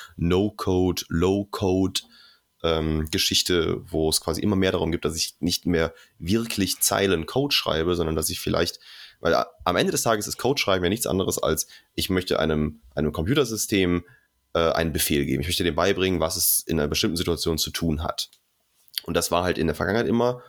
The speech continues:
Code schreiben. Und heute sind es mit höheren Programmiersprachen, sage ich ja schon gar nicht mehr dem System direkt, was es zu tun hat, sondern hab irgendwas, was dann übersetzt wird von einem Compiler zum Beispiel in, ja, in Befehle für ein, für das Computersystem.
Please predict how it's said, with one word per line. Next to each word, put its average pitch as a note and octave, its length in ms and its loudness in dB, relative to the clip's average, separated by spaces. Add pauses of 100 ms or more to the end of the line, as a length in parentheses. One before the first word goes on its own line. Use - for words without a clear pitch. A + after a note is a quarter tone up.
(180)
Code E3+ 240 0
schreiben. - 340 -2
Und - 220 -6
heute E2+ 200 0
sind F2+ 120 0
es - 260 2
mit - 200 -4
höheren B2 300 2
Programmiersprachen, E2+ 840 -2 (280)
sage F2 240 2
ich E2 60 -4
ja E2+ 80 0
schon D#2+ 160 -2
gar D#2 140 2
nicht D#2 160 -4
mehr E2 80 0
dem D2+ 160 0
System D#2 320 0
direkt, - 420 -4 (280)
was E2+ 120 0
es D#2+ 80 -2
zu - 100 -2
tun E2 220 0
hat, D#2+ 100 0
sondern D2+ 200 0
hab E2+ 160 -4
irgendwas, D#2 260 0
was D2 120 -2
dann C2+ 120 -2
übersetzt D2+ 460 -2
wird D#2+ 140 0
von D#2 140 -2
einem C#2+ 100 -2
Compiler D#2+ 420 -2
zum - 180 -8
Beispiel D2 420 -2 (360)
in, D#2+ 360 0 (540)
ja, - 300 -2 (100)
in D2 800 -2
Befehle D#2+ 340 2
für C#2+ 160 2
ein, C2+ 500 -2
für - 160 -2
das D2+ 140 -2
Computersystem. E2+ 800 -2